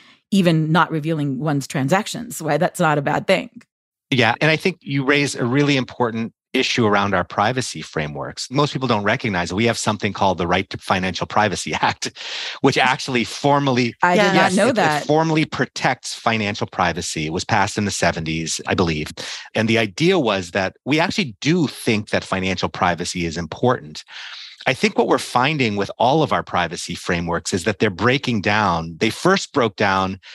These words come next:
Speaker 2: to your point, Sonal, when we moved to an internet-based e-commerce model, right, where data exploitation was the way that we monetized, <laughs> um,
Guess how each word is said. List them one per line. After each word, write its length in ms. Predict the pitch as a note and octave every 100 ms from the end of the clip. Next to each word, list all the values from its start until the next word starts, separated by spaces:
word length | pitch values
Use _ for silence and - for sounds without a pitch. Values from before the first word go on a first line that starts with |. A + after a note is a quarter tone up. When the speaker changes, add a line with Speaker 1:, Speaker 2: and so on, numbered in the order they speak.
| - _ -
Speaker 2:
to 140 | B2+
your 160 | A#2 A#2+
point, 340 | - G2+ F#2 -
Sonal, 460 | - F#2 F2+ G2+
when 200 | G#2+ G#2
we 120 | G#2
moved 380 | G#2+ A2+ A#2+ G#2+
to 180 | - A2+
an 120 | G2+ A2+
internet-based 880 | C3 A#2+ B2 G#2 G2+ - F#2+ F#2 - -
e-commerce 640 | A2 - F2 D2 D2+ -
model, 320 | D2+ C#2+ D2
right, 260 | - E2+ F#2
where 340 | F#2+ F2 E2+ - - -
data 240 | - A#2 G#2
exploitation 920 | F#2 - G2 F2 A2 G2+ - E2 D#2+ - - -
was 280 | G2+ G#2+ F2
the 100 | G2
way 260 | F#2 F2 F2
that 200 | F2 D#2
we 120 | F2+
monetized, 960 | F#2+ F2+ F2+ - E2+ D#2 D2+ D#2 - -
<laughs> 80 | B2+
um, 260 | - A2+